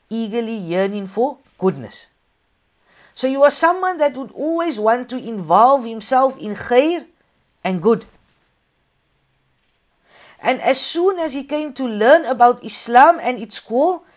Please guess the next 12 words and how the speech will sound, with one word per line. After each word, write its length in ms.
he 220
entered 440
into 540
this 260
deen. 340
As 180
Allah 320
subhanahu 720
wa 120
ta'ala, 400
he 120
says, 400